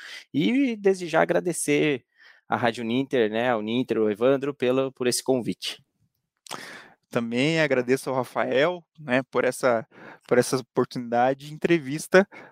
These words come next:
Speaker 2: pra podermos conhecer um pouco sobre essa profissão, né, que é o tecnólogo em gastronomia. E
Speaker 1: Uhum.
Speaker 2: e, e a, o curso de gastronomia, ele prepara o profissional para atuar nas mais diversas áreas voltadas à alimentação,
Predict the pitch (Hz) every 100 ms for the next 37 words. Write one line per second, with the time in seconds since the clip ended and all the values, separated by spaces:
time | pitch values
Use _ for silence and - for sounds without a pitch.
0 | _ - 170 175 - 180 165 147 147 160
1 | 160 - 151 147 - 131 139 - 127 -
2 | - 131 123 131 131 - - - - -
3 | 120 127 - - 135 131 165 - 208 254
4 | _ _ 123 120 135 - 135 - 147 139
5 | 135 151 147 - 151 170 131 135 156 -
6 | 170 175 160 135 160 123 - - - 196
7 | 254 98 95 - 147 - _ _ - _
8 | - 127 143 165 247 - _ _ - 123
9 | 175 _ 131 160 202 147 117 131 - 147
10 | 196 - 143 143 143 147 135 135 160 -
11 | 170 - 131 160 165 165 - 160 127 123
12 | 165 - 160 160 151 151 170 147 127 135
13 | 220 220 202 196 - 160 165 208 185 208
14 | - 180 185 196 196 202 196 196 214 -
15 | 165 151